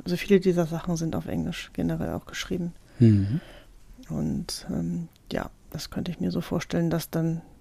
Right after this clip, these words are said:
Speaker 1: diese Sprache da benutzt wird und auch sich durchgesetzt hat bei
Speaker 2: Mhm.
Speaker 1: diesen Entstehung der Begriffe.
Speaker 2: Ja.
Speaker 1: Okay, du hast Play to Struggle als Favorite mit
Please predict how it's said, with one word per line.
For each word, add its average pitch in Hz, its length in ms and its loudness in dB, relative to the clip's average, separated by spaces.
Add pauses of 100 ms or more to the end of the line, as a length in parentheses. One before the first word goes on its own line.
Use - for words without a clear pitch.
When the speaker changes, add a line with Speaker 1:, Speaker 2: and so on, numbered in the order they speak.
(120)
Speaker 1:
diese 180 260 -2
Sprache 165 480 -2 (300)
da 170 120 0
benutzt 180 340 2
wird 185 140 4
und 165 120 2
auch 156 120 0
sich - 220 -2
durchgesetzt - 800 0
hat - 220 -8 (1300)
bei 117 200 6
Speaker 2:
Mhm. 160 40 6
Speaker 1:
diesen 160 360 0 (840)
Entstehung 180 460 6
der 160 100 0
Begriffe. - 580 -4 (1040)
Speaker 2:
Ja. 135 180 8 (320)
Speaker 1:
Okay, 294 360 4
du 240 100 8
hast 277 400 8 (200)
Play 220 680 4
to 202 320 2
Struggle 190 520 6
als - 480 -4 (440)
Favorite 190 640 4
mit - 360 0